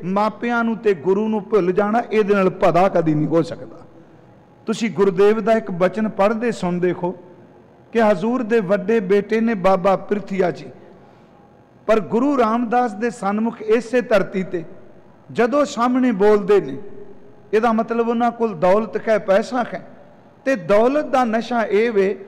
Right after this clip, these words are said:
ਕਿ ਮੇਰੇ ਕੋਲ ਪੈਸਾ, ਮੈਂ ਜੋ ਮਰਜ਼ੀ ਕਰਾਂ, ਪਰ ਸੱਚੇ ਪਾਤਸ਼ਾਹ ਕਹਿੰਦੇ ਨੇ, "ਕਾਹੇ ਪੂਤ ਝਗੜਤ ਹੋ ਸੰਗ ਬਾਪ।" ਬੇਟੇ, ਆਪਣੇ ਪਿਤਾ ਨਾਲ ਤੂੰ ਝਗੜਾ ਕਿਉਂ ਕਰ ਰਿਹਾ ਹੈ?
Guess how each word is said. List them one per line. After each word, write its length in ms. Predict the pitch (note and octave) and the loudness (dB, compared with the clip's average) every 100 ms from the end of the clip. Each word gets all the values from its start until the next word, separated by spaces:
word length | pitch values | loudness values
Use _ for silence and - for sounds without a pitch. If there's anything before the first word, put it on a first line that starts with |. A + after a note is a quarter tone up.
| - - - | -20 -12 -4
ਕਿ 100 | A#3+ | 0
ਮੇਰੇ 360 | A3 A3+ C4 | 2 2 2
ਕੋਲ 220 | B3+ A#3+ | 0 -4
ਪੈਸਾ, 440 | A3+ A3+ A#3 A#3 A#3+ | -2 -2 -2 -2 -2
ਮੈਂ 160 | A#3 | -2
ਜੋ 320 | G#3+ D3+ A3 D4 | -4 2 2 4
ਮਰਜ਼ੀ 360 | C4+ A3+ A3 | 0 -2 -4
ਕਰਾਂ, 360 | - G3+ G3+ F3 - - - | 0 2 2 -2 -8 -18 -6
ਪਰ 120 | F#3 G3+ | -2 -2
ਸੱਚੇ 380 | G3+ G3+ G#3+ | -2 -2 -2
ਪਾਤਸ਼ਾਹ 480 | G#3 G3 F#3+ F#3+ G#3+ | 0 2 0 0 -2
ਕਹਿੰਦੇ 240 | G#3 G#3 A3+ | 0 -4 -4
ਨੇ, 80 | |
"ਕਾਹੇ 500 | A3 - G3+ A3 A3 | -4 0 2 4 2
ਪੂਤ 540 | G3+ - F3+ G#3+ B3+ B3+ - - - - - - | 0 0 2 2 0 -6 -14 -18 -20 -20 -20 -2
ਝਗੜਤ 440 | A3 D#3+ A3 A3 | 0 2 0 0
ਹੋ 200 | G3+ G#3 | 2 2
ਸੰਗ 280 | G3 - F#3 | 0 -4 -4
ਬਾਪ।" 400 | E3 D#3 D#3+ A#3+ - B2+ - - - - - - - _ _ - - - - | -2 0 2 0 -4 -16 -20 -20 -20 -20 -20 -20 -20 _ _ -20 -20 -20 -4
ਬੇਟੇ, 580 | D#3 F3 F3+ A3+ B3+ - - - - - - | 0 0 2 0 0 -8 -18 -20 -20 -20 -2
ਆਪਣੇ 360 | G#3 A#3 B3+ C4 | -2 0 0 0
ਪਿਤਾ 380 | B3+ G3+ A#3 B3 | -2 -2 0 2
ਨਾਲ 200 | B3+ B3 | 0 -2
ਤੂੰ 200 | B3+ B3 | -4 -4
ਝਗੜਾ 420 | B3 F3 F3 B3 | -2 0 0 0
ਕਿਉਂ 180 | C4+ C4 | -2 0
ਕਰ 200 | G#3+ G3 | 0 0
ਰਿਹਾ 180 | F#3+ | -2
ਹੈ? 200 | E3 - | -6 -12